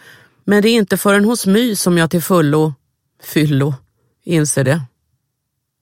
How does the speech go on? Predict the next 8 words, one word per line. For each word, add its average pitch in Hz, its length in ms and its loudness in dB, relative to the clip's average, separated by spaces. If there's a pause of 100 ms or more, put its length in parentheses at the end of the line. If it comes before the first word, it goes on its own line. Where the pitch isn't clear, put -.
Det 175 60 4
är 180 60 2
där 170 300 0
jag 202 180 0
äntligen 180 600 -2
får 147 320 -2
mina 147 280 -2
första 175 720 -2